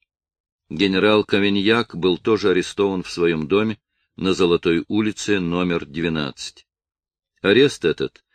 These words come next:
был произведен агентом Каллином, который все время держал правую руку на груди под расстегнутым сюртуком.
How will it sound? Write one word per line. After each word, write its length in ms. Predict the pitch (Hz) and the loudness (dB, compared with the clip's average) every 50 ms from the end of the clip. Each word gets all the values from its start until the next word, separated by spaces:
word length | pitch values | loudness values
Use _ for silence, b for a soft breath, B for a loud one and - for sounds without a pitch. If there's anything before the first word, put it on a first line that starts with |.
| _ _ _ - | _ _ _ -10
был 280 | - 87 117 123 117 - | 0 2 4 4 4 0
произведен 840 | - 85 85 85 78 76 - 80 80 73 85 104 110 113 113 - _ | -2 -2 0 0 0 -2 -4 -6 -4 -2 -2 -2 0 -2 -4 -6 _
агентом 640 | - 76 82 78 73 87 98 98 92 - - 90 87 | -4 -4 -4 -2 0 -2 -2 -2 -2 -2 -2 -2 -2
Каллином, 760 | - - - 90 87 90 90 101 104 95 87 85 80 78 65 _ _ _ _ _ _ - | -2 -2 0 2 2 2 2 0 0 0 -2 -2 -4 -4 -6 _ _ _ _ _ _ -2
который 380 | 90 87 - 101 95 95 92 | -2 2 2 4 4 4 2
все 280 | - - - 95 92 85 | 0 -2 0 2 2 2
время 280 | 85 98 104 104 98 | 2 2 0 0 -2
держал 400 | 85 87 85 73 82 95 90 85 | 0 0 -2 0 0 0 0 0
правую 460 | - - - 90 90 85 78 80 78 78 | -2 -2 -2 0 0 0 0 -2 -2 -2
руку 300 | 87 85 - - 80 78 | -2 -4 -4 -6 -6 -4
на 160 | 78 85 76 | -4 -4 -4
груди 480 | 69 78 78 73 67 92 120 - - _ _ _ _ _ - | -4 -4 -6 -4 -2 -4 -4 -4 -4 _ _ _ _ _ -2
под 180 | - - - | -2 -2 0
расстегнутым 800 | 87 85 80 - - - - 92 87 78 80 82 76 - 82 78 | 2 0 0 -2 -4 -4 -2 -2 -2 0 -2 -8 -6 -6 -8 -8
сюртуком. 640 | - - 82 78 - - 71 69 - 67 64 57 | -6 -4 -6 -6 -4 -4 -8 -8 -6 -8 -8 -8